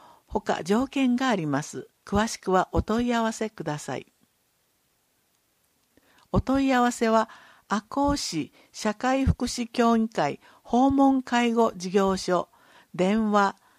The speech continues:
零七九一四五の三零七三、ファックス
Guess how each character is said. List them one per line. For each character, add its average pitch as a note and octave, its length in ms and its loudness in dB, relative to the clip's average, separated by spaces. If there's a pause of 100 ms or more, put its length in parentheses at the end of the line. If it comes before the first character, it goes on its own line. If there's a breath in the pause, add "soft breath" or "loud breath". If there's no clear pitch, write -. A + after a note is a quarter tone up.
(360 soft breath)
零 B3 460 -2
七 A#3 400 0
九 E3+ 420 -2
一 E3 460 -10 (240)
四 A3 360 2
五 F3 300 2
の C3+ 300 -4 (140 soft breath)
三 A#3+ 500 -2
零 G#3+ 280 -2
七 C#3+ 340 -6
三、 C#3+ 300 -10 (360 soft breath)
フ - 60 -4
ァ B3+ 80 0
ッ - 40 0
ク - 180 -4
ス C#3 280 -8